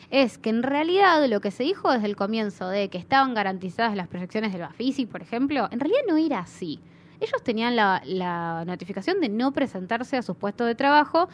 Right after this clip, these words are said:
Son ellos los que abren el Gomón y dicen, "Bueno, se garantizan estas proyecciones", y después el, como el, el go-,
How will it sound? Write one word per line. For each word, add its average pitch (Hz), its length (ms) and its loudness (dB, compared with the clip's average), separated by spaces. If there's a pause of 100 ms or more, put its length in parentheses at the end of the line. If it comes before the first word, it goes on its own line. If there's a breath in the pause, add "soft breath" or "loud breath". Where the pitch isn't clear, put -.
(220 loud breath)
Son 359 300 -2
ellos 359 380 0
los 196 200 -6
que 202 200 -4
abren 214 400 2
el 202 160 0
Gomón 240 480 2 (240 loud breath)
y 240 180 -4
dicen, 233 280 -2
"Bueno, 196 340 -2 (440 soft breath)
se 214 200 -2
garantizan 208 720 0
estas 208 240 -2
proyecciones", 233 840 0
y 208 100 0
después 277 680 4
el, 220 240 0
como 185 320 -4
el, 185 180 -4
el 160 460 -8
go-, 185 260 -2